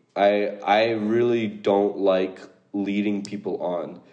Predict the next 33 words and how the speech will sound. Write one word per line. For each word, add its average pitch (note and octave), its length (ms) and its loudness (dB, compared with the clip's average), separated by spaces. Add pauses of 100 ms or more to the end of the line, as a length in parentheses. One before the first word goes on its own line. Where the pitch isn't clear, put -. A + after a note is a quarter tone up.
(420)
That G#2 140 4
was G#2 220 6
a G2 60 4
bad F#2+ 360 2
habit G2 640 -2
I F#2+ 80 -2
was F#2 240 -4
into G2+ 640 -2
more F#2 560 -2
in F2+ 560 -4
college G#2 720 0
and F#2+ 400 -4
maybe F#2 260 -2
in F2+ 100 0
the F2+ 100 -4
early F2+ 300 -4
twenties. G#2 560 -6 (540)
And F#2 840 2
I F#2 560 2
saw G2+ 440 0
myself G2 500 -2
hurting G2+ 340 -4
some A#2+ 220 -6
people, B2+ 520 -4
and F#2 100 -4
I F2+ 120 -2
felt F#2 320 -4
a - 20 -6
lot F2+ 240 0
of - 180 -12
guilt, F#2+ 420 -2
and F2+ 180 -4
I F2+ 360 -2